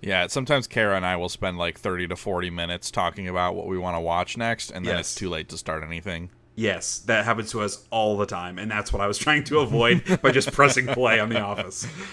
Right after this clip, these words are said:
Speaker 2: Uh, Kelly recently rewatched through all of Sherlock, and I was watching her watch some of it and was like, "Hmm,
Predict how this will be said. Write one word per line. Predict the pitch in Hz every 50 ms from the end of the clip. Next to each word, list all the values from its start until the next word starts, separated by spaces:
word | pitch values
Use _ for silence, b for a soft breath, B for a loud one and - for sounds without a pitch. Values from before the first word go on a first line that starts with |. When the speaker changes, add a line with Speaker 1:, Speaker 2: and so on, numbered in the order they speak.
| B B B B B B B B B B -
Speaker 2:
Uh, | 117 113 113 113 110 107 107 107 107 110 110 107 104 - - _ _ _ _ - _ _ _
Kelly | - - 170 196 196 175 147
recently | 131 127 127 123 - 123 113 120 117 113 107
rewatched | 101 113 113 110 110 110 107 104 107 - - - -
through | - 113 113 113 -
all | - 104 104 104 98
of | 95 92
Sherlock, | - - 117 113 117 127 139 151 160 160 - - - - - _ _
and | - 113 107 104 104
I | - 107 110
was | 104 101 95 90
watching | - 101 104 95 101 - - 107 101 98 95
her | 92 - - 107 107 107 104
watch | 101 98 98 101 - -
some | - 156 147
of | 151 156 156
it | 175 180 175
and | - 113
was | 110 104
like, | 117 117 120 -
"Hmm, | - 277 254 160 110 98